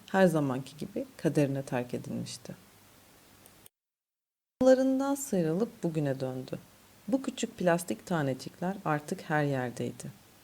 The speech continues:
Eskiden önerilen plastik üretimini sınırlandırmak ve tek kullanımlık plastikleri yasaklamak gibi şeylerin bu noktadan sonra hiçbir işe yaramayacağı kabul edilmişti. Denizler, okyanuslar ve kıtaların çoğu plastikle kaplanmıştı.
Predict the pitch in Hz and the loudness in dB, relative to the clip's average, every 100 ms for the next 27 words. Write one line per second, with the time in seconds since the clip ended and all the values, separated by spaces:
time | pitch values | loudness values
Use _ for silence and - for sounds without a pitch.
0 | - - - - - 190 - 214 233 247 | -20 -20 -20 -8 -2 -2 -2 -2 0 2
1 | 185 170 151 143 143 - 160 165 - - | 4 6 4 2 0 2 2 2 -2 -8
2 | - 156 151 147 135 139 - 151 147 147 | -2 -2 -2 -4 -4 -4 -4 -2 -2 0
3 | 143 143 139 147 190 - - - 160 - | 0 0 -2 -2 -4 -6 -14 -2 -2 2
4 | 247 - 170 151 147 135 - - 170 175 | 0 2 2 2 2 0 -4 -2 0 0
5 | - - 160 147 165 175 175 - 151 135 | -4 -6 -4 0 0 0 -4 -2 -4 -4
6 | 135 135 147 - 170 151 135 147 175 214 | -6 -8 -8 0 2 2 0 -4 -2 0
7 | 180 - - 127 139 143 127 143 185 185 | 0 -2 -4 -4 -4 -4 -4 -2 -6 -6
8 | - - - - 165 160 135 127 - 196 | -8 -6 -4 0 2 2 0 -6 -6 -6
9 | 202 160 147 139 131 - 180 - - 151 | 0 0 2 0 -2 -8 -8 -12 -14 -18
10 | - - - - - - 202 185 147 135 | -18 -20 -20 -20 -20 -2 2 4 2 0
11 | 131 143 170 175 - 160 160 - 170 160 | -2 0 0 0 -2 -4 -4 0 2 2
12 | 135 - - 170 143 135 160 190 220 - | 0 -2 2 2 2 -4 -4 -2 -2 -2
13 | 175 151 - - 147 - 123 - 120 120 | 2 2 0 -8 -8 -6 -8 -2 -2 -2
14 | - - - | -6 -8 -10